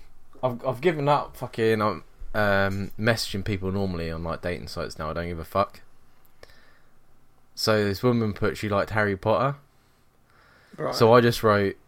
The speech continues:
Speaker 2: Harry Potter and this dick.
Speaker 1: uh, I just wrote, uh,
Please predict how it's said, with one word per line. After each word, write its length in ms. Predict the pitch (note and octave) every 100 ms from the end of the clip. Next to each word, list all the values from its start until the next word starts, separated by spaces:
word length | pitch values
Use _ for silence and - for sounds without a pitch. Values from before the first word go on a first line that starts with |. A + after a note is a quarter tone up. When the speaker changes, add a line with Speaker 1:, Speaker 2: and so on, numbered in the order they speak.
| _ - - _ _ _ - _ _ _ _ _ _ _ _ -
Speaker 2:
Harry 180 | C3 A#2+
Potter 240 | C3 A#2+
and 100 | A#2+
this 120 | A#2 G#2
dick. 200 | - A#2
Speaker 1:
uh, 240 | G2+ G2 - _ _ _ _ _ _ _ _ -
I 120 | A2+
just 180 | A2+ -
wrote, 240 | A2+ G#2+
uh, 440 | G2+ A2 G#2+ G2+